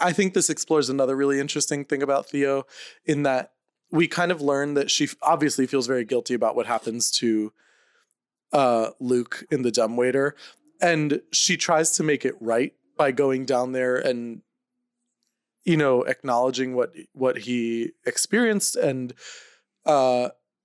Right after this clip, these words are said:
she finds the section of his shirt that the thing tore off, and she can tell that he was terrified, and, um,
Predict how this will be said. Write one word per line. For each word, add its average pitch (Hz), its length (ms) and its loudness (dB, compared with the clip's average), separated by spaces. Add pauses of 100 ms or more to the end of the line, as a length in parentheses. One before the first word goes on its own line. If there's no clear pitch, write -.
(140)
she - 240 2
finds 143 460 2
the 131 280 4 (260)
section 147 380 0
of 120 60 0
his 113 160 0
shirt - 320 0
that 135 120 -2
the 127 100 -8
thing 127 260 -4
tore 123 220 2
off, 123 260 2
and 123 120 -4
she 110 400 0
can 110 160 -12
tell 113 220 0
that 110 140 0
he 110 100 -4
was 107 160 -4
terrified, 139 680 0
and, 104 240 -6 (640)
um, 117 500 -2